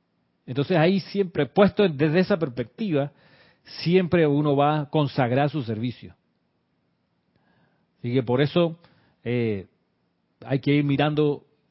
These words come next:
el día a día, el segundo a segundo, como parte de un peregrinaje de bendición permanente. Y eso,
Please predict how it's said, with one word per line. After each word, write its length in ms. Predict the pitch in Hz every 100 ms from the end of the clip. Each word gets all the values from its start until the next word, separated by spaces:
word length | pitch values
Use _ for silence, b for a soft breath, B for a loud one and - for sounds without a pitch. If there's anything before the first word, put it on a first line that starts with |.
| _
el 200 | 117 120
día 200 | 147 151
a 60 | 139
día, 260 | 165 151
el 80 | 143
segundo 360 | 131 123 135 139
a 40 |
segundo, 520 | 127 131 139 135 135 b b b b _
como 320 | - 120 117
parte 560 | 135 131 - 131 127 123
de 180 | 120 117
un 140 | 123
peregrinaje 1080 | - 117 110 107 98 98 101 104 98 - 87
de 160 | 101
bendición 480 | 101 95 98 - 123
permanente. 640 | 117 110 104 107 123 107 113
Y 200 | 127 165
eso, 340 | - 190 180